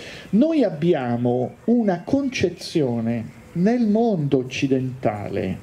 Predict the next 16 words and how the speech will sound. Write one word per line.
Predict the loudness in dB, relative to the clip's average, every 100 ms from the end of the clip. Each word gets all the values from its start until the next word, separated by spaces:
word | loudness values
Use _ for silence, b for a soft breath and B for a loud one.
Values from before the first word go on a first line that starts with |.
| -6
non | 0 2 2
nel, | 2 0 -2 -2 -4 -6 -4
in | 0 0
altre | 0 -4 -4
culture, | -2 -4 -4 -2 0
ma | 2
nel | 4 4 2
mondo | 2 2 2 0
occidentale, | 0 -4 -2 -2 -2 -4 -2 -2 -2 0 -2 B B B B
anzi, | -2 0 0 -2 -6 -6 -12
diciamo | -6 -4 -2 0 0
meglio, | 0 0 0 0 -2 -4 B B B
nel | -2 2
mondo | 2 2 2
occidentale | 2 0 0 0 2 0 0 0
capitalistico, | -2 -4 0 0 0 -6 -6 -6 -2 0 0